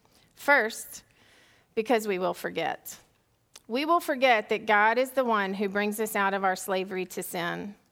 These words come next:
and he is the one who orders our days. Deuteronomy six twelve says, "Take care lest you forget the Lord, who brought you out of the land of Egypt, out of the house of slavery."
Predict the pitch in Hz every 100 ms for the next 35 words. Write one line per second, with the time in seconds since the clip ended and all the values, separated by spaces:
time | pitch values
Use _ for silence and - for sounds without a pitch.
0 | _ _ 220 220 - 269 277 285 262 254
1 | 233 220 196 190 202 156 196 190 185 185
2 | 175 180 170 156 147 - - _ _ _
3 | _ _ _ 233 240 240 226 220 214 208
4 | 240 233 - - 220 196 190 - 196 175
5 | 170 202 - - 240 254 - - 277 202
6 | 170 170 202 _ 214 208 208 214 - 220
7 | 208 220 196 196 190 196 180 170 156 156
8 | - _ - _ - 214 226 233 233 226
9 | - 208 226 240 262 262 240 233 226 226
10 | - 196 190 190 170 - - _ _ _
11 | - 214 202 - 196 196 196 180 - 185
12 | - 165 151 - - 208